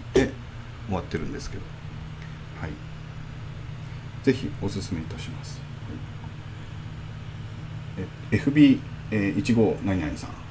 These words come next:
こんばんは。初めて参加させていただきます。はい、こんばんは。みっちゃんです。<laughs> みっちゃんでしたか。<laughs> みっちゃんいらっしゃいました。はい、お疲れ様です。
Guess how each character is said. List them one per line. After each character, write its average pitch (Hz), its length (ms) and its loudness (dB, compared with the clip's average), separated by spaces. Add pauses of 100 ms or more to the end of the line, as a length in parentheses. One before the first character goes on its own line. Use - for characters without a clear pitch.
(200)
こ - 100 4
ん 113 60 10
ば 110 80 10
ん 101 60 8
は。 101 140 6
初 110 120 4
め 123 80 10
て 101 80 4
参 95 180 0
加 90 100 0
さ 92 100 -4
せ - 80 -6
て 90 80 -2
い 82 60 -2
た 85 100 0
だ 85 80 -2
き - 80 -4
ま 80 160 -2
す。 - 100 -8 (280)
は - 60 -6
い、 - 40 -6 (240)
こ 90 80 -4
ん - 20 -4
ば 87 60 -4
ん - 20 -2
は。 85 100 -2 (360)
み 147 100 12
っ - 40 6
ち 131 100 8
ゃ 107 40 8
ん - 40 4
で - 60 0
す。 - 100 -6 (120)
<laughs> - 120 2
み 160 80 8
っ 160 60 4
ち - 100 4
ゃ - 40 4
ん - 40 0
で 117 100 8
し - 120 -2
た - 80 -2
か。 - 100 -4 (640)
<laughs> - 640 -6
み 120 80 10
っ - 20 0
ち - 100 4
ゃ - 40 4
ん - 80 8
い - 20 10
ら 101 80 8
っ - 60 -2
し - 100 2
ゃ - 40 6
い - 20 4
ま 85 100 2
し - 100 -6 (460)
た。 85 60 0
は 95 60 6
い、 - 40 2
お - 20 -2 (120)
疲 - 120 0
れ 110 80 8
様 101 200 6
で 90 100 8
す。 - 240 -4